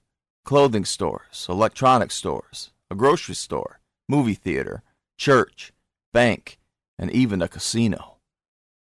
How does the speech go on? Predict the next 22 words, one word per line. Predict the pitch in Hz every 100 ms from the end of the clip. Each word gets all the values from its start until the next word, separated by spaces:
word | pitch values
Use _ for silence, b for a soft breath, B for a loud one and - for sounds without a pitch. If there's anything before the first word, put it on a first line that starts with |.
| -
Everything | 139 101 - 85
provided. | 92 85 98 101 - - - _ _ _ -
No | 101 127
reason | 131 127 117 110
for | 104 -
anyone | 117 104 98
to | 95 -
ever | 98 87
leave. | 98 117 92 - - _ _ _ _ _ _ _ _ _ _ _
Gabriel | - 165 165 127
called | - 131 117
it | 101 -
their | 95
prison. | - - 131 - - _ _ _ _ _ _ _ _ _ _ -
Everything | 135 151 135 127
could | 120 98
be |
locked | 101 117 113 -
down | 113 113 87
in | 90
sixty | - 123 - 90
seconds. | - 113 107 - - - -